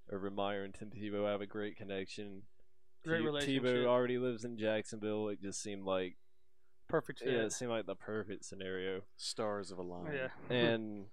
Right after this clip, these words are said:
Speaker 1: you know, I've, uh, like I said, I feel like he's got the body type to be a tight end.
Speaker 2: Yeah, he
Speaker 1: You know,
Speaker 2: does.
Speaker 1: obviously, never playing there, it's gonna be super difficult.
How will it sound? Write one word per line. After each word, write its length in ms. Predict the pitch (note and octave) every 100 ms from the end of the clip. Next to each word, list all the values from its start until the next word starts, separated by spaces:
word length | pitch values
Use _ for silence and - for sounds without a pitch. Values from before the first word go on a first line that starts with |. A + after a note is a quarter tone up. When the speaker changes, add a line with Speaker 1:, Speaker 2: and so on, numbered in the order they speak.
| - - - -
Speaker 1:
you 140 | G#2+
know, 400 | G#2+ G#2 G2+ F#2 -
I've, 160 | G2+ G#2+ - - - F2+ F2+ D#2+
uh, 260 | F#2 D2+
like 180 | E2 A2+
I 40 | G#2+
said, 200 | - G2+
I 80 |
feel 180 | G2 A#2
like 140 | A2 G#2
he's 160 | G#2
got 180 | G2 F#2
the 60 | F#2+
body 360 | F#2 F#2+ A2+ G2+
type 260 | F#2 F#2
to 80 | F#2+
be 100 | G2
a 60 | G2
tight 300 | - F#2+ F#2+
end. 320 | G2 G2 G2
Speaker 2:
Yeah, 100 | D3+ D3
he 60 |
Speaker 1:
You 60 | C#3
know, 120 | C3+
Speaker 2:
does. 140 | C3 G3+
Speaker 1:
obviously, 400 | G3+ - G2+ G2+
never 400 | G2 G#2 G#2+ G#2+
playing 360 | G2 G2 G2+ G2
there, 120 | G2
it's 120 | G2+
gonna 140 | A#2 G#2+
be 100 | G#2+
super 320 | - G#2+ G#2+
difficult. 640 | G#2 G2+ F#2+ F#2+ G2 G2